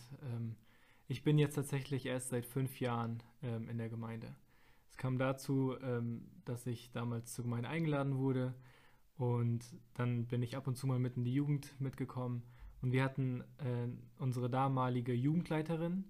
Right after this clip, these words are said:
die, ähm, hatte mich einfach gefragt, ob ich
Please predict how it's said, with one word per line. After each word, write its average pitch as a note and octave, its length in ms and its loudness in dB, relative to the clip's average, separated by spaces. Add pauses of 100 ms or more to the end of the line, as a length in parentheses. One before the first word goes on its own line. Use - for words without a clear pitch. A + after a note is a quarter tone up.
(480)
die, B2 420 4 (120)
ähm, A#2 520 -2
hatte B2 280 -4
mich A#2+ 160 -2
einfach B2+ 280 -6
gefragt, C#3+ 460 0
ob - 140 -8
ich A#2+ 280 -4